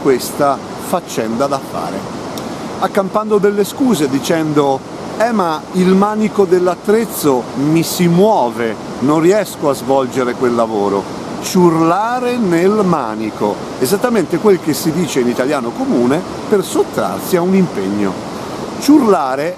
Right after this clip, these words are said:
è un termine onomatopeico, una sorta di fischio, proprio quello che fa il legno muovendosi nel metallo della zappa, del martello o della mazza. Ciurlare, questo richiama un verso,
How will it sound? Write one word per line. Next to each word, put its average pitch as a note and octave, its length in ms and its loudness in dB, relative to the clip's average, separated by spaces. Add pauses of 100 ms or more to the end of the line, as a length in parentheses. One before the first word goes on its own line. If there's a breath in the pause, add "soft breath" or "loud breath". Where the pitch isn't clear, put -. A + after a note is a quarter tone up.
è F3 80 0
un A3 200 2
termine G3 480 4
onomatopeico, C#3 1000 0 (300)
una F3+ 140 4
sorta G3 380 0
di E3+ 180 -4
fischio, A#2+ 600 0 (240)
proprio D#3+ 400 0
quello D#3 320 2
che D#3+ 160 -2
fa D3+ 220 -2
il G3+ 240 2
legno D3+ 500 2 (220)
muovendosi E3 1000 2 (180)
nel F#3+ 280 4
metallo D3+ 560 0
della A2+ 340 2
zappa, A2+ 460 -2 (240)
del B2 140 0
martello A#2+ 600 -2 (220)
o A3 120 0
della C#3 220 2
mazza. - 540 -8 (600)
Ciurlare, D3+ 840 4 (680)
questo A#3 580 2
richiama F3 600 0
un E3+ 200 4
verso, A#2+ 560 0